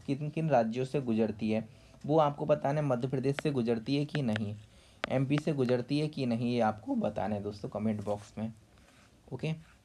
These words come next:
अब देखिए, यहाँ पर आपको question मिलेंगे, इन क्वेश्चनों को आपको लिखना होगा, जैसे कि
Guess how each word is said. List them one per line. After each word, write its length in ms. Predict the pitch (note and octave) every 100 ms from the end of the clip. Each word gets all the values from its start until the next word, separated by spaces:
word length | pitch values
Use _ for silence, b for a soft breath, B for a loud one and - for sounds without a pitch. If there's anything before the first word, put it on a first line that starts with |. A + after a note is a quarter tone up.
| B B B B -
अब 120 | C#3
देखिए, 300 | D3 D#3+ E3
यहाँ 160 | D3+ C#3
पर 160 | D3
आपको 220 | C#3+ C#3
question 340 | D3 D3 - C#3+
मिलेंगे, 420 | C#3 C3+ C3+ C#3
इन 100 | C3+ C3
क्वेश्चनों 460 | B2+ - B2 C3
को 120 | C3 B2
आपको 220 | A#2+ B2
लिखना 280 | A#2 A#2+ C3
होगा, 240 | B2 A#2+
जैसे 300 | A#2+ A#2+ C3+
कि 240 | C3 C#3+